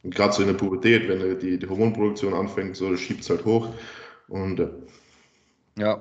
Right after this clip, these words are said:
Speaker 2: genau, das war nämlich nochmal sehr interessant, glaub ich, auch für die Leute, die dann nicht das wissen, weil viele, ja, jüngere Jungs, sag ich mal, wenn die stark übergewichtig sind, leiden irgendwann daran, dass sie das eben haben.
Speaker 1: Mhm.
Speaker 2: So wie halt eben dann auch bei mir, dass es einfach dann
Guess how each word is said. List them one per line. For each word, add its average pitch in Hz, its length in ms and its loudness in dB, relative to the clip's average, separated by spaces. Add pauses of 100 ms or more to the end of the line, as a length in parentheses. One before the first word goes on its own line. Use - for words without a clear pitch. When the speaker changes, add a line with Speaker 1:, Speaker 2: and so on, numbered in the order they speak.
Speaker 2:
genau, 95 280 -2
das 92 180 -8
war 98 140 0
nämlich 95 240 -2
nochmal 92 220 -2
sehr 95 120 2
interessant, 95 460 -4
glaub 95 180 2
ich, - 140 -12
auch 90 100 -6
für - 200 -4
die 87 120 -4
Leute, 92 320 -2
die 90 100 -4
dann 90 240 -4 (500)
nicht 104 280 -2
das 95 160 0
wissen, 98 280 -2
weil 98 140 2
viele, 104 600 2 (320)
ja, 95 180 -6
jüngere 101 680 0 (340)
Jungs, 104 380 -6
sag 98 180 -4
ich 92 160 -10
mal, 95 280 -2
wenn 92 140 -4
die 90 180 -6
stark 90 260 -6
übergewichtig 90 440 -6
sind, 92 200 -4
leiden 90 340 0
irgendwann 87 400 -4
daran, 85 240 -6
dass 87 160 -12
sie 82 80 -10
das 80 160 -10
eben 82 240 -8
haben. 92 240 -2 (300)
Speaker 1:
Mhm. 113 180 6
Speaker 2:
So 92 240 2
wie 95 120 -8
halt 90 160 0
eben 90 200 6
dann 85 120 0
auch 85 140 -2
bei 87 140 -2
mir, 95 160 2
dass 87 180 -2
es 80 100 -10
einfach 85 260 -8
dann 85 260 -6